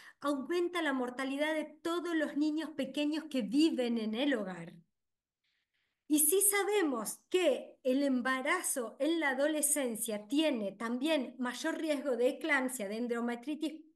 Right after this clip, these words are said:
puerperal, de infecciones sistémicas que en embarazos de veinte a veinticuatro años,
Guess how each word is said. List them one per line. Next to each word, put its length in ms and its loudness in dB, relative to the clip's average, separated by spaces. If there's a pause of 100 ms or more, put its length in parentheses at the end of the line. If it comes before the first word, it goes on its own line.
puerperal, 720 2 (340)
de 120 0
infecciones 760 2
sistémicas 880 -2
que 440 0 (400)
en 260 2
embarazos 680 0
de 120 2
veinte 300 0
a 20 0
veinticuatro 680 0
años, 420 -2